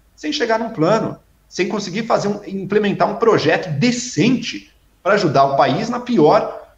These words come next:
ah, epidemia dos últimos cem anos. Acho que o Reinaldo Azevedo sintetizou muito bem.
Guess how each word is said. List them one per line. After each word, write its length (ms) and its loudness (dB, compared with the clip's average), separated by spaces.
ah, 180 -8
epidemia 380 -6
dos 160 -6
últimos 240 -10
cem 180 2
anos. 400 2
Acho 140 -4
que 80 -4
o 20 0
Reinaldo 380 4
Azevedo 720 2
sintetizou 520 -4
muito 200 -8
bem. 240 -6